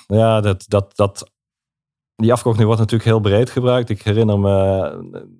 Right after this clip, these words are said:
een jaar of tien geleden of zo dat, eh, dat er mensen waren die, die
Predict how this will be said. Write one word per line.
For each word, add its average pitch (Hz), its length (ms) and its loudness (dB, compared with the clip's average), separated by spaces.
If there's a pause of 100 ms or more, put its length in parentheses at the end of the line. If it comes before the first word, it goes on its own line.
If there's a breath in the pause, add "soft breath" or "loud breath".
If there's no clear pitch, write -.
(160)
een 101 100 -6
jaar 101 220 0
of 92 140 -6
tien 110 200 0
geleden 110 360 2
of 101 80 -2
zo 107 240 0
dat, 98 300 -2
eh, 92 280 2
dat 95 160 -6
er 101 60 -2
mensen 98 280 -2
waren 95 280 0
die, 95 240 -4
die 92 260 -6